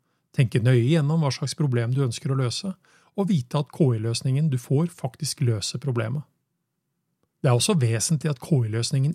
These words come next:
ikke får tilgang til sensitive opplysninger som deretter tilflytter andre, for eksempel ved at opplysningene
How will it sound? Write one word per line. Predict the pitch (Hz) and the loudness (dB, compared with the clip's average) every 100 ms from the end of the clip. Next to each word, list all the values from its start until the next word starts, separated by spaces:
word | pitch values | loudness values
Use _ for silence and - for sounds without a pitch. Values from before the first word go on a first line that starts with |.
| - | -4
ikke | - - 240 | -6 -6 -8
får | 262 208 | -6 -2
tilgang | 156 120 120 | 0 2 0
til | - | -2
sensitive | - 127 - - 139 135 | 0 0 0 -4 -2 0
opplysninger | 131 117 - 160 170 | 0 -2 0 -2 0
som | 135 | 0
deretter | 113 131 120 151 175 | 0 0 0 -4 -6
tilflytter | - 135 - 143 - 170 - | -4 -4 -4 -6 -6 -2 0
andre, | 127 - - _ _ _ _ | 0 -2 -8 _ _ _ _
for | - 202 | -2 0
eksempel | - 135 156 131 | 2 2 0 0
ved | 135 | 0
at | 139 | -2
opplysningene | - 123 117 143 127 | 0 0 0 0 0